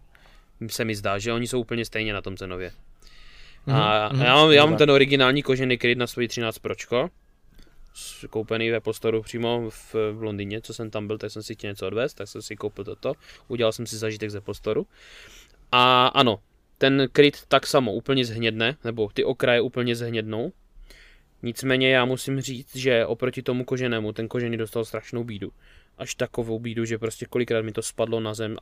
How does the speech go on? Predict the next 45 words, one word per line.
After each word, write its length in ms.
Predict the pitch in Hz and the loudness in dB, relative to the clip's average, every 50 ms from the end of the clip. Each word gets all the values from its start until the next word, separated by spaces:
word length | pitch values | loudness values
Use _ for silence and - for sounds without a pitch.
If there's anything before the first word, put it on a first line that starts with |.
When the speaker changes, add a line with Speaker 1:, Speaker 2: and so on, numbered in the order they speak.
| - - | -14 -18
Speaker 1:
s 100 | - - - | -12 -8 -8
iPhonem 360 | 127 120 - 123 117 117 117 | -6 -4 -4 -4 -2 -2 -4
nic, 200 | 117 120 131 - - | -4 -6 -6 -6 -6
ale 220 | - 113 110 110 | -4 -2 -2 -4
z 80 | - - | -4 -4
toho, 260 | - 113 110 113 107 - - - - - - - - _ _ - | -2 0 0 0 -2 -4 -8 -20 -20 -20 -20 -20 -20 _ _ -10
mm, 240 | 120 113 113 113 113 - | -8 -6 -6 -6 -4 -4
krytu 280 | - 117 113 - 117 | -4 -4 -2 -2 -2
normálně 400 | 113 113 113 113 113 110 110 110 110 | -2 -2 -2 0 0 0 0 0 -2
je 220 | 110 107 107 107 | -2 -2 -4 -4
odhryznutý 600 | - - 117 117 113 117 113 113 117 107 - 113 | -4 -6 -6 -4 -4 -4 -4 -4 -6 -8 -10 -10
kus 160 | - - - | -10 -12 -8
té 120 | - - 110 | -6 -8 -8
kůže 340 | - 113 107 101 101 104 - _ _ - | -6 -8 -8 -8 -8 -8 -8 _ _ -10
a 80 | - | -8
tak 160 | 110 120 107 110 | -6 -6 -6 -6
dále. 280 | 101 92 92 101 175 - - - - - - _ _ _ _ _ - - _ _ _ _ - - - _ | -6 -6 -6 -6 -8 -10 -14 -20 -20 -20 -20 _ _ _ _ _ -20 -20 _ _ _ _ -20 -20 -12 _
Takže 200 | - 123 117 120 | -8 -4 -2 -2
jako 140 | 113 - 110 | 0 0 0
dostal 260 | 107 110 - 120 110 | 0 0 0 -2 -2
strašnou 340 | - - 107 - - 117 107 | -2 -4 -6 -6 -6 -8 -10
bídu. 280 | 107 101 95 107 110 - _ - - - - | -10 -10 -10 -12 -12 -12 _ -20 -20 -20 -20
Nicméně 220 | - - 127 127 127 | -6 -2 0 2 2
ten 140 | 139 135 131 | 2 2 2
kryt 180 | - 135 139 | 2 0 0
drží 340 | 120 127 123 107 107 120 123 | 0 -2 -2 -2 -2 -2 -2
a 40 | 117 | 0
neloupe 480 | 117 117 117 113 120 123 - - 110 | 2 2 2 2 0 0 0 -2 -4
se, 180 | 98 - - - - | -2 -4 -6 -8 -6
jo, 140 | 104 107 110 | -6 -6 -6
ani, 240 | 110 117 117 113 - - - - - - - - | -4 -4 -6 -6 -8 -10 -18 -20 -20 -18 -8 -4
ani 280 | - 120 113 - 110 120 | -2 -2 0 0 0 0
jako 200 | 123 - 127 127 | 0 2 4 4
loupe 260 | 127 127 123 139 135 | 4 4 4 2 0
se 140 | - 139 135 | 0 0 2
minimálně. 640 | 135 131 127 131 127 123 120 107 104 101 98 95 85 _ _ _ _ _ _ _ | 2 4 4 4 4 4 2 2 0 0 -2 -6 -8 _ _ _ _ _ _ _
To, 100 | - 123 | -6 -6
co 120 | - 127 | -4 -4
jsem 160 | 117 - 123 120 | -4 -4 -2 -2
viděl 220 | 120 120 123 117 | -2 0 0 0
na 100 | 117 117 | 0 -2
těch 120 | 117 127 | -4 -6
obrazcích, 440 | - - 135 127 120 117 - - 123 | -8 -4 -2 0 0 -2 -2 -4 -6
je 60 | 117 | -4
hrůza. 280 | 117 123 120 113 104 | -2 -2 -2 -2 -4